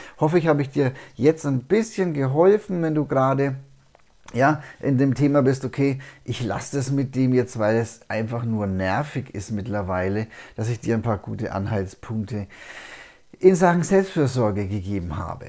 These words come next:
Na? Also, da würde ich sagen, ja, wir-, bleib gesund, seid lieb zueinander, lass viel Liebe da,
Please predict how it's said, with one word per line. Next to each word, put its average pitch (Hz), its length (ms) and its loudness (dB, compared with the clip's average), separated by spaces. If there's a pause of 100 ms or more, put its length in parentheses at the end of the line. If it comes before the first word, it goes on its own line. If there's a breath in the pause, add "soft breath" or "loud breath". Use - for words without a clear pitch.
(140)
Na? 175 380 0 (200)
Also, 165 220 10
da 143 80 8
würde 156 120 8
ich 151 60 -2
sagen, 180 360 4
ja, 165 220 8
wir-, 165 140 6
bleib 165 600 2
gesund, 196 340 2
seid 175 220 4
lieb 196 220 -2
zueinander, 180 760 4
lass 156 260 2
viel 147 160 -2
Liebe 165 280 -2
da, 151 400 2